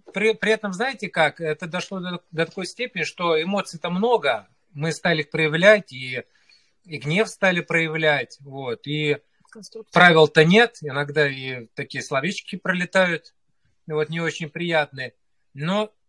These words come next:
Speaker 1: когда ты разрешаешь другому человеку проявляться, ты понимаешь, что это не про тебя. Это его история, это его чувства. Ты нормальный. И вот эта история, она очень близка. И поэтому, когда вот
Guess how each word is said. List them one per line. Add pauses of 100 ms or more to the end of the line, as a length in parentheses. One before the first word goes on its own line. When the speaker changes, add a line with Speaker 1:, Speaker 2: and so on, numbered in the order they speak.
Speaker 1:
когда
ты
разрешаешь
другому
человеку
проявляться,
ты
понимаешь,
что
это
не
про
тебя. (500)
Это
его
история,
это
его
чувства. (320)
Ты
нормальный. (540)
И
вот
эта
история,
она
очень
близка. (160)
И
поэтому,
когда
вот